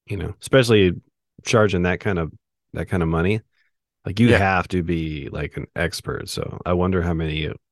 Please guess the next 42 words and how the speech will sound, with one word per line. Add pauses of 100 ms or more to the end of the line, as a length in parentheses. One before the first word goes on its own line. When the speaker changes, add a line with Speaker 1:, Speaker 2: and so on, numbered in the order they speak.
(260)
Speaker 1:
actually
exist
out
there. (360)
Speaker 2:
I'm
sure
it's
a
word
of
mouth
business,
right?
So
it's (520)
everybody
who
owns
a
Stradivarius
is
like,
"Oh
yeah,
you
have
to
go
see
John
Becker.
That's
the
only
guy
to
do
it." (500)
Speaker 1:
Yeah,
that's
my
guy.